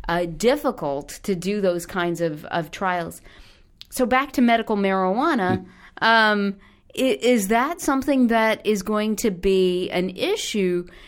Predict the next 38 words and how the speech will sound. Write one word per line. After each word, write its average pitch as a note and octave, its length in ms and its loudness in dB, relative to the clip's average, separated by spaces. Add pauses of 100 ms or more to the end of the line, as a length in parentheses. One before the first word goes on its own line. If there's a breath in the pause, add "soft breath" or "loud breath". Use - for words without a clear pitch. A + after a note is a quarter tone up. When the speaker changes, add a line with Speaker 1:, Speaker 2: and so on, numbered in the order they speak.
(180 loud breath)
Speaker 1:
uh, G#3 140 0
when G#3 260 0
people A#3+ 300 -4
start A3 360 -2
to A#3+ 80 -6
think G#3+ 240 -4
about G#3 320 -2
doing G#3+ 280 -2
trials G#3+ 580 -4
to A3 120 -4
look A#3 260 -4
at, G3 280 -2
m-, G3+ 120 -6 (240)
you G#3 140 -2
know, F#3 140 2
whether F#3 480 -2
medical A#3 400 0
marijuana A3+ 600 -2
can G#3+ 140 -6
actually A3 440 -4
help A3 240 -2
cancer C#4 360 -4
patients? - 520 -10 (580 loud breath)
Speaker 2:
Well, C3 260 0
I B2 140 0
know C3 320 6
that D3 220 -2 (120)
there B2 280 0
are A2+ 60 -2
four B2+ 360 2
companies B2 640 0
in A2 280 4
Connecticut, B2 580 2
at F#2 140 -4
least, G2+ 360 0
that G#2+ 120 0
have G#2 480 -4
been, G#2 420 2